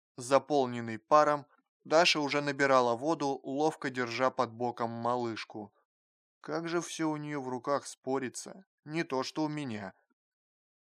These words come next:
Она выключила кран, наклонилась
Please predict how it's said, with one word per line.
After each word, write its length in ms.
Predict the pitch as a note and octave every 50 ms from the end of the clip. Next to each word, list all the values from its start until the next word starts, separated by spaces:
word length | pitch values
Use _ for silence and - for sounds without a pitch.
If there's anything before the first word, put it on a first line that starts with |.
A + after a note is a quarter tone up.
| _ _ _ _
Она 260 | - - C3+ C#3+ D3 D3
выключила 580 | C#3 C#3+ C#3 - C#3+ C3 B2 - C3+ C3 B2+
кран, 420 | B2 - C3+ C#3+ D#3 D#3+ D#3 D3 _ _ -
наклонилась 880 | C#3 B2+ B2 A2+ - B2+ B2 B2 C3+ D3+ D#3+ D3+ D3 C3 A#2 - - -